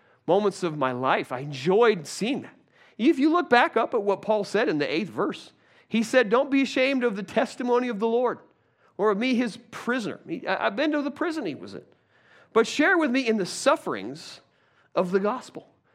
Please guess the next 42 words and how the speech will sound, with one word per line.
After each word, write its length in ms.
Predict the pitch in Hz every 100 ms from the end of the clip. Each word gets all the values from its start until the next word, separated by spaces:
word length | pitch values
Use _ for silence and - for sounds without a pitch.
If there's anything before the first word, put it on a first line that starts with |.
| _
You 80 | 302
know, 80 | 277
that 140 | 262
trip 240 | 262 277 180
on 80 | 220
the 60 |
way 100 | 233
back 220 | 214 226
from 140 | 220 175
Rome, 200 | 214 208
we'd 180 | 196 160
been 120 | 175
in 100 | 135
Pakistan 560 | - 180 - - 92 - _ _ _ _
doing 200 | 151 170
missions 280 | 175 175 131
work. 140 | 117 - -
Have 160 | - 262
you 140 | 370
seen 360 | 415 339 349 339
Pakistan 640 | - 311 359 330 - 330 320
today? 340 | 311 320 339 - _ _ _ _ _ _
It 160 | 254 359
is, 240 | 247 175 - - -
like, 340 | 180 - -
they're 160 | 185 311
having 320 | 302 180 147
tremendous 760 | - 185 165 170 185 277 285 165
persecution 680 | - 196 - - 208 285 120
over 140 | 98
there. 100 | - _ _ _ _ _ -
Now, 160 | 190
I, 160 | 180 175
I 120 | 170
went 260 | 196 294 381
there, 200 | 202 190 170
and 360 | 175 - -
literally 320 | 175 254 220 180
Pakistan 560 | 170 185 156 160 151
is 160 | 139 120
like 260 | 120 -
a, 460 | - - 101 98 98